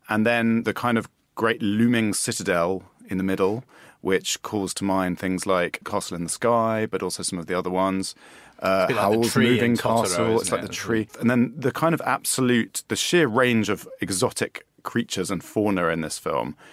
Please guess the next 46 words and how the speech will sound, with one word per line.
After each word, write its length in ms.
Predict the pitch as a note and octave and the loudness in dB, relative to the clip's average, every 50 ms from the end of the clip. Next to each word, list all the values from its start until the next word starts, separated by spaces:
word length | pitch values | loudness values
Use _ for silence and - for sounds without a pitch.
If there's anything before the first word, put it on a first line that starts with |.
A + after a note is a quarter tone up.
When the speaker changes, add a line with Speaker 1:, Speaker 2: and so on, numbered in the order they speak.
| - - _ | -20 -20 _
Speaker 1:
feel 160 | _ - G2+ F#2+ | _ -2 0 0
like 120 | F#2 - | 0 0
they've 120 | F#2+ F2+ - | -2 -2 -2
been 120 | G2+ F2+ | -2 -4
kind 200 | E2 - F#2+ F#2+ | -2 -2 -4 -4
of 100 | F2 - | -4 -6
plucked 300 | - - - - - - | -4 -2 -2 -2 -2 -6
from 180 | - - G2 G2 | -6 -4 0 0
everywhere, 460 | G#2+ G2+ - F2 D#2 D#2+ D2+ D#2+ D#2 | 0 0 -2 -2 0 0 2 2 0
and 100 | E2+ F#2 | 0 0
you 60 | F#2+ | 0
never 360 | F#2+ G#2 A#2 A#2+ A2 G#2+ G#2 - - | 0 0 0 2 2 0 0 -2 -2
know 220 | G2 F#2+ G#2 G2 | -2 0 0 0
what's 260 | F2+ F#2 - - - | 0 -2 -4 -6 -8
gonna 180 | - F#2+ F2+ E2 | -6 -6 -6 -6
turn 280 | - - F#2+ F#2 F2+ | -6 -6 -4 -2 -2
up 120 | F2 - - | -2 -4 -2
next. 440 | F#2 A2 - - - - - - A2 | -4 -4 -4 -4 -8 -14 -12 -8 -4
You 40 | |
never 160 | G#2 G2+ F#2+ G#2 | -4 -2 0 0
know 120 | G2+ F#2+ | -2 -2
what, 220 | F2+ F#2+ G2+ G2+ - _ - - - - - - | 0 0 -2 -2 -2 _ -14 -20 -20 -20 -18 -4
whether 180 | - G2 F#2 G2+ | -2 -2 0 2
you're 100 | F2+ F2 | 0 0
gonna 160 | F2+ F#2 F#2 | 0 -2 -2
get 160 | - G2+ F#2 - - | 0 -2 -2 -2 -6
a 80 | - | -12
fleet 420 | - - - - A2+ A2 F#2 - G2+ | -14 -12 -6 -4 -4 -4 -2 -4 -6
of 180 | F#2 - - _ _ | -6 -6 -10 _ _
pelicans 600 | - - A2 G#2 F#2 - - F#2 F2 F2 F2 E2 | -8 -6 -4 -4 -4 -4 -4 -4 -4 -4 -4 -6
attacking 580 | F#2 F2+ - - G#2+ - - G#2+ F#2+ F2+ E2+ E2+ | -6 -10 -4 -4 -4 -4 -2 -4 -4 -4 -4 -4
some 220 | - - F2+ F2 | -6 -6 -6 -6
strange 640 | E2+ - - - A2 F#2 F#2 F2 F2 E2+ - - - - - | -6 -6 -2 -2 0 0 0 0 -2 -2 -4 -6 -8 -10 -18
Speaker 2:
<laughs> 120 | - - - | -20 -14 -8
Speaker 1:
sprites, 720 | - - - - C3+ B2+ B2+ B2+ B2+ - - - - - | -8 -8 -4 0 2 2 2 2 0 0 -2 -2 -2 -2
or 420 | - - G2 F#2+ F#2+ F#2+ F#2+ G2 - - | 0 0 2 2 2 4 2 2 0 0
you, 180 | F2 F2 F#2 G2 | -2 -4 -4 -4
you've 120 | - F#2 - | -6 -2 -2
got 140 | - - - | -2 -2 0
this 160 | F#2 E2+ - | -2 -4 -4
heron, 560 | - - - - D#3 C#3 C#3 C#3 C#3 C#3+ C#3 - - - - - | -6 -8 -4 0 2 2 2 2 2 0 -2 -4 -10 -20 -20 -12
which 180 | - - - - | -10 -10 -10 -8
has 260 | - - A2 G#2+ F#2+ | -4 -2 0 0 0
this 160 | F#2+ F#2+ - | -2 -4 -4
strange 720 | - - - - A#2 B2 B2+ B2 A#2+ A#2 A2+ G#2+ F#2+ - - - - | -4 -6 -6 0 0 2 2 4 2 2 2 0 -2 -4 -6 -2 2
ogre-like 580 | - A#2 A#2+ G#2+ G2+ F#2 F#2+ F#2 F2 F2 - | 2 2 4 4 2 2 2 0 0 -2 -4